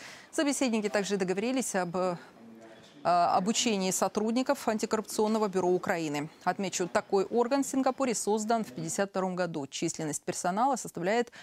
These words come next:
всего сто десять человек. Народные депутаты проголосовали за календарный план первой парламентской сессии восьмого созыва. В Верховной Раде сейчас работает наш корреспондент Оксана Прышко. У нее узнаем все подробности. Оксана, тебе слово.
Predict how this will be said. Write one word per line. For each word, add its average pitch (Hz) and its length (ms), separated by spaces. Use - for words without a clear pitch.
всего 208 340
сто - 340
десять 180 440
человек. - 580
Народные 294 360
депутаты 294 360
проголосовали 247 640
за 226 160
календарный 247 560
план 226 420
первой 247 360
парламентской 208 520
сессии 208 380
восьмого 202 340
созыва. 180 540
В 214 60
Верховной 214 400
Раде 254 240
сейчас - 320
работает 190 380
наш 185 180
корреспондент 190 640
Оксана 170 340
Прышко. 247 400
У 214 60
нее 175 240
узнаем 185 320
все 190 160
подробности. 165 760
Оксана, 202 480
тебе 220 260
слово. 147 400